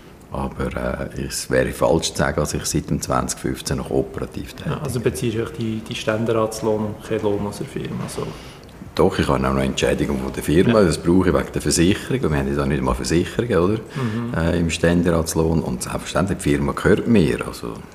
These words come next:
Speaker 1: von dem her gesehen, äh, ist es nicht so, dass ich ein schlechtes Einkommen habe, oder? Aber, äh,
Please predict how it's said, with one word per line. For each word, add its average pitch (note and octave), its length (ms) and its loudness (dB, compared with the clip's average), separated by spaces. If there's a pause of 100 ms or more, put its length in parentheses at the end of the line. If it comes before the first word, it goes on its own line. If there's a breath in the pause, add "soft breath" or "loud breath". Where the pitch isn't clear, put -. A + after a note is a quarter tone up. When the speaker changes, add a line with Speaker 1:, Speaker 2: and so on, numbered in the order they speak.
Speaker 1:
von - 160 -14
dem B1 200 -4
her - 100 -8
gesehen, B1 500 -2 (540)
äh, B1 40 -6
ist - 120 -6
es - 40 -14
nicht D#2+ 180 2
so, D#2+ 140 4
dass D#2 160 0
ich E2 160 0
ein D#2 120 2
schlechtes D2 420 0
Einkommen E2+ 500 2
habe, B1+ 320 2
oder? C#2 180 0 (540 loud breath)
Aber, B1+ 240 2 (220)
äh, A#1 280 2